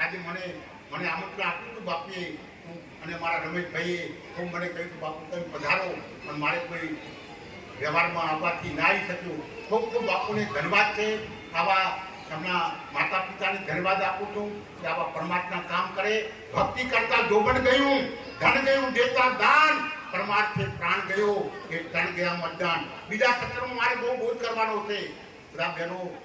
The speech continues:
ભાઈઓ આવજો. અમારા અહીંયા રોહિતભાઈ પણ પધાર્યા છે, અમારા બાપુને પણ મને કહ્યું એ વિશે પણ હું બોલી થોડું. પણ ખરેખર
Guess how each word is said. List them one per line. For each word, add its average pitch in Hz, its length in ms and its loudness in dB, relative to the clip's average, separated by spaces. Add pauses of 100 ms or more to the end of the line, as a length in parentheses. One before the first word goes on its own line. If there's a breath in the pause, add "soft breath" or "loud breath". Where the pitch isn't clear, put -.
ભાઈઓ 180 200 -2
આવજો. - 680 -2
અમારા 165 440 -2 (260)
અહીંયા 151 220 -4 (120)
રોહિતભાઈ 165 400 -4
પણ 160 160 -8
પધાર્યા 156 400 0
છે, 170 260 -6
અમારા 151 500 -8
બાપુને 160 360 -6
પણ 160 160 -10
મને 151 300 -8
કહ્યું 170 680 -8 (160)
એ 156 80 -6
વિશે 160 240 -8
પણ 156 160 -10
હું 156 180 -6
બોલી 175 240 -10
થોડું. 196 520 -6 (120)
પણ 147 80 -10 (140)
ખરેખર 196 460 2